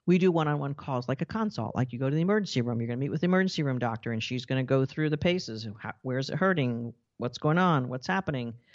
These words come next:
And if we can help, uh, bring your soul back to life and solve your career problems, we may be a right fit, and we'd love to talk to you about how we go about doing our work.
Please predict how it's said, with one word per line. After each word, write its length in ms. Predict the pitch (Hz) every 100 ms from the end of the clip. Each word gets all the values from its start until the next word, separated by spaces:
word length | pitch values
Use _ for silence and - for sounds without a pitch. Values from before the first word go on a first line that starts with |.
| - _ -
And 140 | 151
if 100 | 147
we 100 | 175
can 200 | 180 165
help, 360 | 170 175 - - 147
uh, 180 | 139
bring 220 | 131 156 156
your 100 | 147
soul 260 | 160 160
back 240 | 156 151 -
to 60 |
life 400 | 156 151 190 - _ _
and 420 | 143 139 131 131 -
solve 340 | - 156 151 151
your 80 | 147
career 300 | - 151 143
problems, 580 | 151 143 156 160 - - _ _ _ _
we 140 | 151 156
may 200 | 143 143
be 200 | 143 139
a 80 |
right 240 | 135 135 -
fit, 320 | - 160 - _ 147
and 280 | 139 135
we'd 160 | 131 131
love 220 | 131 131
to 280 | - 139 131
talk 240 | 127 131 127
to 60 |
you 40 | 135
about 240 | 123 117
how 140 | 127
we 100 | 123
go 140 | 127 127
about 300 | 120 120 -
doing 200 | 123 120
our 120 | 117
work. 300 | 117 104